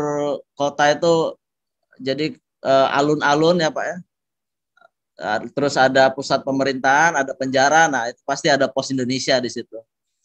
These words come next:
Jadi dimanapun, eh, Pos Indonesia berada pasti di tengah kota.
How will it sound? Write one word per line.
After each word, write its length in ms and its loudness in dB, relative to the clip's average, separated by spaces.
Jadi 320 0
dimanapun, 880 0
eh, 800 2
Pos 240 -2
Indonesia 400 -2
berada 400 2
pasti 320 -6
di 80 -6
tengah 320 -6
kota. 400 -2